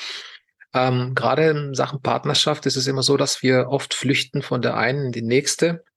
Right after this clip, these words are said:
oder in anderen Bereichen. Und deshalb finde ich, in die männliche Urkraft zu kommen, bedeutet, ich lebe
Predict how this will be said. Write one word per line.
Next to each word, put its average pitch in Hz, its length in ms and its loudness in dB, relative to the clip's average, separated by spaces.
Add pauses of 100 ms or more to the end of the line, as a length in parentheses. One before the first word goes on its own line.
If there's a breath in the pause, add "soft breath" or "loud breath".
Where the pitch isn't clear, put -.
(760)
oder 120 200 0
in 113 40 -2
anderen 143 340 2
Bereichen. 139 540 0 (580 loud breath)
Und 131 160 2
deshalb 135 340 2
finde 123 280 0
ich, - 460 0 (100)
in 131 180 2
die 123 120 2
männliche 135 720 0
Urkraft 170 500 0
zu 135 120 0
kommen, 135 320 0
bedeutet, 127 520 0
ich - 160 -2
lebe 143 760 2